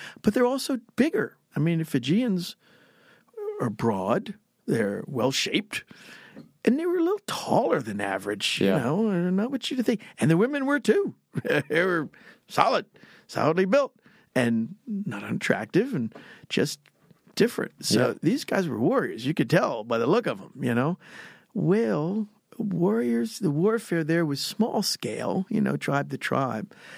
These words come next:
Speaker 1: And, eh, part of the warfare turns out that cannibalism became a ritual part of it. You wouldn't have to kill tons of people in the warfare, but if you're taken captive or wounded or whatever,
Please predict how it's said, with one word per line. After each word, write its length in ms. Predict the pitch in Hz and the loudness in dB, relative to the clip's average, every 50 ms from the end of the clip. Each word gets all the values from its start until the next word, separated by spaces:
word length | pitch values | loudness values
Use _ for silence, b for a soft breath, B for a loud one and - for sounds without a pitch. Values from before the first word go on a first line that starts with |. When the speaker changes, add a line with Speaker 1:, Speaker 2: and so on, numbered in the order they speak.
| B B B B _ - | B B B B _ 0
Speaker 1:
And, 520 | - 135 131 135 135 131 131 139 135 156 - _ _ _ _ _ - _ _ _ - - 359 | 2 2 2 2 2 0 0 -2 -4 -6 -10 _ _ _ _ _ -20 _ _ _ -12 -8 -8
eh, 100 | B 139 147 147 151 151 B B B B B B B _ b b b b b b _ - | B -6 -6 -8 -8 -8 B B B B B B B _ b b b b b b _ -6
part 240 | - - 165 160 143 | 0 2 2 2 2
of 60 | 120 | 0
the 100 | 135 120 | -2 -4
warfare 840 | 120 123 135 147 151 151 - - - - 120 117 113 113 117 120 _ B B B B B B B B - | 0 2 2 2 2 0 -2 -4 -2 0 0 2 0 0 -2 -4 _ B B B B B B B B -10
turns 340 | - - 123 120 120 117 - | -4 0 0 0 0 0 -2
out 260 | 117 101 107 110 - | -2 -2 -2 -2 -4
that 220 | - 120 117 - - | -4 -6 -6 -6 -8
cannibalism 840 | - - - 113 120 117 110 107 120 110 113 113 110 127 120 113 | -8 -4 0 0 2 2 0 -2 -2 -4 -4 -4 -2 -2 -4 -2
became 400 | 113 120 131 - - 120 113 110 | -2 -4 -4 -2 -2 -2 0 0
a 60 | 110 | -2
ritual 420 | 107 107 107 104 - - - 135 165 | -2 -2 -4 -4 -2 -2 -2 -2 -2
part 300 | - - - 311 339 254 143 | -2 0 0 0 2 0 -2
of 120 | 120 135 | -4 -6
it. 220 | - - - _ B B B B B B B B | -12 -16 -16 _ B B B B B B B B
You 160 | - - 110 | -2 0 0
wouldn't 240 | 110 113 113 117 117 | 2 0 -2 -2 -2
have 180 | 120 113 110 - | -4 -6 -6 -6
to 80 | - 123 | -10 -8
kill 480 | - - - 117 107 104 104 104 - B B B B B B - | -4 -2 0 0 0 0 -2 -2 -4 B B B B B B -6
tons 300 | - - 117 120 113 107 | -2 0 0 0 0 -2
of 80 | 104 - | -4 0
people 440 | - 143 208 208 - 135 110 107 | 2 2 2 2 0 -2 0 0
in 80 | 113 110 | -2 -2
the 100 | 113 113 | -2 -2
warfare, 560 | 113 110 110 107 113 - - 117 117 135 165 | -2 0 -2 -2 -2 -2 -2 0 0 2 0
but 240 | 160 139 120 117 - - B B B B B B | 0 0 -2 -2 -2 -4 B B B B B B
if 80 | - | 0
you're 120 | - 113 127 | 0 0 0
taken 320 | - - 127 113 - 120 | 2 -2 -2 -2 -2 -6
captive 540 | 107 - 110 107 123 147 - - 151 156 156 | -4 -2 0 0 0 0 0 -2 -4 -2 -2
or 100 | 120 110 | -2 -2
wounded 420 | 107 110 131 160 180 160 156 127 | 0 0 0 2 2 0 0 0
or 60 | 123 117 | 0 -2
whatever, 480 | 117 113 113 117 123 120 120 123 113 | 0 0 0 0 0 0 0 0 -2